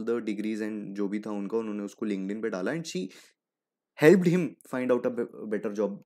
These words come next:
फिर उन्होंने बाद में पोस्ट शेयर भी किया कि "The person has got the job,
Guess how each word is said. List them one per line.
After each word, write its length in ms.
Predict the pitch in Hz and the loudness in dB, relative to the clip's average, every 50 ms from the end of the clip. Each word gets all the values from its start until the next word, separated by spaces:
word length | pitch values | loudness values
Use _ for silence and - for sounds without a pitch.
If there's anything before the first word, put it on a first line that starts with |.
| _ _ _ _ _ _ _ - - | _ _ _ _ _ _ _ -20 -18
फिर 140 | - - 127 | -8 -6 -4
उन्होंने 260 | 127 127 131 135 135 | -4 -2 -2 -2 -2
बाद 220 | 135 127 120 113 113 | 0 0 0 0 0
में 140 | 123 127 123 | -4 -4 -4
पोस्ट 220 | 131 131 123 - | -4 -4 -4 -2
शेयर 140 | - 123 117 | -2 -4 -2
भी 160 | 117 139 139 | -2 -4 -2
किया 160 | 131 135 135 | -2 -2 -4
कि 320 | 139 - 165 160 - - _ - - | -2 -4 -6 -6 -6 -10 _ -6 -6
"The 100 | 113 104 | -2 0
person 300 | - 120 - - 131 127 | 0 -2 0 -2 -8 -8
has 180 | 123 123 113 113 | -8 -8 -10 -4
got 160 | 107 117 107 104 | -2 -2 -2 -2
the 160 | 98 107 104 | -2 -4 -4
job, 240 | 98 98 90 87 | -4 -6 -8 -8